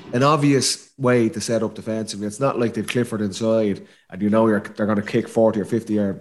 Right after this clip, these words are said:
kick passes in. Then you're sitting really deep. You're sitting basically five yards in front of the full back line. So that was just poor structurally from Monaghan, which is surprising because they're so experienced. Particularly Darren Hughes has played that role so many times, and Banty, who's been around the block. So there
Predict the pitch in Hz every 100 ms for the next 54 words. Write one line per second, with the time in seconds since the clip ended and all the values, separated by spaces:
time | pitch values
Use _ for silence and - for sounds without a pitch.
0 | - - 117 117 101 98 98 104 87 -
1 | _ _ - 117 113 104 127 117 107 110
2 | 127 120 107 113 107 101 92 120 95 -
3 | - 110 104 - 113 107 107 101 98 107
4 | 104 90 - 95 80 - - 101 - 95
5 | - - - - 175 151 143 143 - -
6 | _ _ - 139 139 131 - 139 139 -
7 | 139 - 120 131 131 117 113 117 - 120
8 | 135 160 165 - _ - - 120 113 -
9 | 120 107 - 120 - 180 151 117 117 104
10 | 117 107 95 - 113 113 110 98 104 95
11 | 82 - - - - 113 107 101 107 107
12 | 101 95 85 104 110 - 92 101 87 107
13 | 92 104 98 85 101 98 - - 92